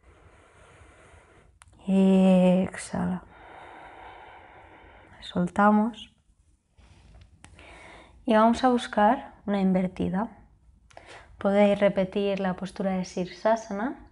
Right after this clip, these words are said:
que hemos estado practicando. Podemos irnos a Viparita Karani, simplemente levantando las piernas, o podemos buscar la postura de la vela,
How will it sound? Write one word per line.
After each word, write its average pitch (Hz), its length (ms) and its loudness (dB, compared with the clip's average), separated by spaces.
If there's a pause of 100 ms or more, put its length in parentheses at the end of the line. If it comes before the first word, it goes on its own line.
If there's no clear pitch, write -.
que - 100 -12
hemos 185 260 -6
estado 185 380 -4
practicando. 208 880 -4 (680)
Podemos 190 520 2
irnos 226 540 0
a 185 120 -2
Viparita 180 560 -2
Karani, 202 600 -2 (500)
simplemente 202 720 2
levantando 185 520 2
las 165 220 -6
piernas, 226 680 -2 (460)
o 214 100 -6
podemos 254 380 4
buscar 208 480 2
la 208 140 2
postura 190 400 2
de 185 80 2
la 185 160 2
vela, 226 380 2